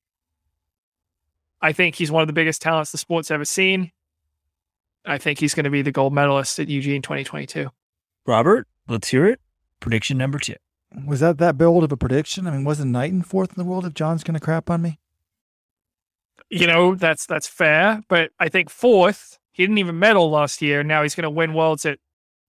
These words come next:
Speaker 1: eighteen. I don't know. I think that bold, that prediction was a little bolder than yours, but go ahead. Number two.
Speaker 3: The world record's been there for nine years. Reese Merritt, two thousand twelve. All right, number two.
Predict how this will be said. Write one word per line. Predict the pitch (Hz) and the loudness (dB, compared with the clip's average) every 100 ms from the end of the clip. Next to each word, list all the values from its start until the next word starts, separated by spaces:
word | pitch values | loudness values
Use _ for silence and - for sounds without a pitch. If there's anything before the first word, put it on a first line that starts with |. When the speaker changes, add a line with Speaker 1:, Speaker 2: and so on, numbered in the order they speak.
| _ _ _ _ _ | _ _ _ _ _
Speaker 1:
eighteen. | 170 147 - 165 131 135 - | -6 -4 -2 -2 -4 -6 2
I | 190 | 4
don't | 160 | 4
know. | 208 | 4
I | |
think | 262 262 | 4 2
that | 214 220 | 4 2
bold, | 208 208 220 | 2 0 2
that | 208 | 0
prediction | 202 190 180 | 0 -4 -4
was | 160 | -6
a | 156 | -4
little | 196 247 220 | 2 4 6
bolder | 185 175 160 | 4 2 2
than | 151 | -2
yours, | 143 123 117 - | -4 -6 -10 -4
but | 175 143 - _ _ _ | -2 -2 -4 _ _ _
go | 180 175 | 2 4
ahead. | 160 135 123 _ - | 4 0 -4 _ -2
Number | 170 175 | 2 2
two. | 175 139 - _ _ | 0 -6 -10 _ _
Speaker 3:
The | 175 | -4
world | 214 208 | 0 2
record's | 147 151 160 | 2 0 -2
been | 120 139 | -2 -2
there | 143 | -2
for | 160 170 147 _ | -4 -8 -10 _
nine | - 131 156 | -8 -4 -2
years. | 127 131 147 - _ _ _ _ _ _ _ _ _ _ _ - | -4 -6 -12 -16 _ _ _ _ _ _ _ _ _ _ _ -8
Reese | 139 143 | -4 -2
Merritt, | 127 123 143 | 0 -2 -4
two | 139 | -6
thousand | 123 - | -6 -8
twelve. | 123 123 131 _ _ _ _ _ _ | -8 -8 -10 _ _ _ _ _ _
All | 156 | 2
right, | 151 139 - | 2 2 -2
number | 156 175 | 0 2
two. | - 151 120 | 2 0 -2